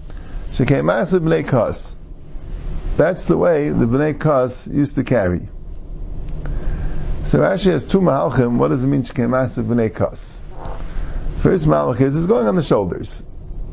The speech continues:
Right? The other three, they might have never tzad. Whether you carry something in your right hand or your left hand or, or on your chest, that's like Orach Hara. But maybe if you carry on your shoulders, maybe that's like a weird way to carry.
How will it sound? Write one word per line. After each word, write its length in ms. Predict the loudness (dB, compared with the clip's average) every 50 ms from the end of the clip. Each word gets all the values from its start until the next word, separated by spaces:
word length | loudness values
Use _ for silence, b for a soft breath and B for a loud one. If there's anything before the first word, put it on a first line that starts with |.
| -6 0 2
Right? 180 | 2 2 4
The 120 | 2 2 2
other 160 | 4 2 0
three, 420 | 2 2 2 2 4 2 2 0 -2 -4 -10 -12 -12 -12 -10 -8 -4 0
they 80 | 2
might 240 | 2 4 4 4 4
have 80 | 4 4
never 220 | 4 4 2 0
tzad. 440 | 0 0 0 0 0 -2 -4 -8 -6
Whether 240 | -2 0 2 2 2
you 120 | 0 0
carry 320 | 0 0 2 2 2 0 0
something 260 | 0 0 2 2 2
in 100 | 2 2
your 100 | 2 4
right 180 | 2 4 4 2
hand 240 | 2 2 2 0
or 60 | 0 0
your 100 | 2 2
left 260 | 2 0 0 -2 -2
hand 280 | 0 0 0 0 -2
or, 160 | -2 -4 -4 -6 -10 -12 -14 -14 -12 -12 -10 -10 -10 -8 -8 -6 -2 2
or 180 | 4 4 4 4
on 120 | 4 2
your 100 | 2 2
chest, 480 | 4 4 4 4 2 2 -2 -6 -8 -8 -8 -8 -8 -8 -8 B B B B B B B B B B B B B B B 0 4
that's 280 | 4 4 4 2 2 2
like 200 | 2 2 4 4
Orach 260 | 4 4 4 2 4
Hara. 380 | 4 4 4 4 0 -2 -4 -6 -8 -8 -8 -8 -4 0
But 140 | 0 2 4
maybe 380 | 4 4 4 4 4 2 2 2
if 120 | 2 0
you 60 | -2 0
carry 340 | 2 2 2 4 2 2
on 80 | 0 0
your 100 | 0 0
shoulders, 460 | 0 0 0 2 2 0 0 0 0
maybe 280 | 0 0 0 0 2 0
that's 200 | 0 0 -2 -2
like 200 | -2 -2 0 2
a 40 | 2
weird 220 | 4 4 4 4
way 160 | 2 2 2
to 80 | 0 0
carry. 360 | -2 -2 -2 0 0 -2 -2